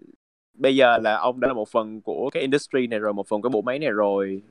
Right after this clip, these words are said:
Ông sẽ deal với lại rất là nhiều thứ exciting và ông cũng sẽ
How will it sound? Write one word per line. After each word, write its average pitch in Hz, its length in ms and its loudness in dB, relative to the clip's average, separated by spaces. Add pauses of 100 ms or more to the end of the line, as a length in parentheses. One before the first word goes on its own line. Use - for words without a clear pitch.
(260)
Ông 120 240 4
sẽ - 420 2
deal 135 180 4
với 135 200 -2
lại 73 340 -2
rất 147 160 2
là 120 80 -4
nhiều 107 220 0
thứ 131 100 0
exciting 120 840 2
và - 80 -4
ông 123 200 -4
cũng 127 140 2
sẽ 147 360 6